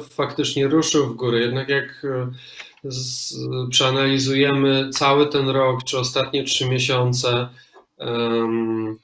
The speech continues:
to polskie banki będą jednymi ze słabszych, e, podobnie jak banki, e, europejskie. No, ta decyzja R P P na pewno dzisiaj, dzisiaj nie pomoże. Em, jednak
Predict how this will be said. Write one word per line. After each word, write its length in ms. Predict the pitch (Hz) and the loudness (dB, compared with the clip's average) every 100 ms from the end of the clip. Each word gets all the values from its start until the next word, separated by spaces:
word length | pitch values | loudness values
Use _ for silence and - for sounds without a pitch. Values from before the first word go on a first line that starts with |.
| _ _ | _ _
to 100 | - | -4
polskie 380 | 123 147 143 151 | 4 6 6 4
banki 680 | 135 143 135 - 139 131 131 | 4 2 2 -2 -2 0 -2
będą 360 | 127 135 135 135 | -2 0 2 2
jednymi 500 | 135 139 143 139 139 | 2 2 0 0 -2
ze 100 | 151 | -2
słabszych, 840 | - 196 175 175 143 127 127 - | -2 0 0 2 0 -2 -4 -8
e, 260 | 127 117 117 | -4 -4 -4
podobnie 360 | 135 127 123 127 | -2 -2 0 2
jak 220 | 123 120 | 2 2
banki, 680 | 127 127 127 127 120 123 127 - _ _ _ - | 2 2 0 0 0 0 -6 -18 _ _ _ -6
e, 280 | 127 127 131 | -2 -2 4
europejskie. 1120 | 170 165 147 123 123 120 - - 143 139 143 147 - 139 | 6 8 6 4 2 2 0 2 2 4 2 -2 -4 -4
No, 260 | 139 143 | -2 -2
ta 180 | 147 147 | 0 0
decyzja 760 | 143 131 147 139 143 135 135 131 - - - | 0 -2 -2 2 4 4 2 0 -4 -16 -8
R 180 | 143 135 | -6 -4
P 80 | 143 127 | -4 -2
P 100 | 135 | 0
na 120 | 135 | 0
pewno 280 | 135 131 139 | 0 0 -2
dzisiaj, 520 | 131 - 143 135 139 - _ _ _ _ - | 0 0 2 2 0 -6 _ _ _ _ -8
dzisiaj 400 | 127 - 151 147 | -2 4 6 8
nie 140 | 180 | 6
pomoże. 600 | 180 127 117 107 110 107 - - - _ _ | 6 0 0 -2 -4 -6 -10 -18 -20 _ _
Em, 540 | 139 135 135 147 160 - - - _ - - - | -4 -2 0 -2 -4 -8 -14 -20 _ -20 -20 -10
jednak 600 | 156 170 202 196 - - | -2 2 2 2 -2 -14